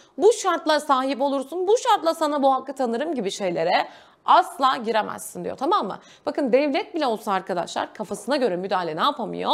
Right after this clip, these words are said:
Edemiyor. Dokunulmaz mutlaktır, sözleşmeye konu olamaz, herhangi bir şarta bağlanamaz insan hakları. Ve devlete karşı da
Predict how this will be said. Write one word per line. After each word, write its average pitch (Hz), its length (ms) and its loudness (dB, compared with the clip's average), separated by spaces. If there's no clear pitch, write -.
Edemiyor. 180 420 0
Dokunulmaz 285 720 2
mutlaktır, 339 760 0
sözleşmeye 240 800 -2
konu 170 240 -6
olamaz, 320 640 2
herhangi 254 500 2
bir 247 60 -4
şarta 220 480 0
bağlanamaz 196 640 0
insan 170 300 -12
hakları. - 300 -12
Ve 370 180 4
devlete 254 420 2
karşı 269 420 0
da 285 240 2